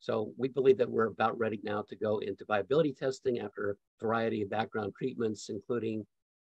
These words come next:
uh, low concentrations of cryoprotectant and then higher concentrations of cryoprotectant. Of course, we have to do our controls,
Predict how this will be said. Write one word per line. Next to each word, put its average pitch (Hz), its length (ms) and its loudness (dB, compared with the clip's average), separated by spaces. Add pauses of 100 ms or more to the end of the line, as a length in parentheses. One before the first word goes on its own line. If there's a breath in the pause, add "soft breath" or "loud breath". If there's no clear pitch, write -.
(220)
uh, 98 160 0
low 120 220 6
concentrations 110 800 -2
of - 80 -16
cryoprotectant 104 720 -4
and 101 180 -2
then 110 140 2
higher 113 340 0
concentrations 104 840 -6
of 98 60 -6
cryoprotectant. 104 680 -4 (640)
Of 107 100 -10
course, 117 240 0
we 131 120 2
have 123 160 -2
to 123 60 -6
do 113 140 -2
our 110 120 0
controls, 147 800 0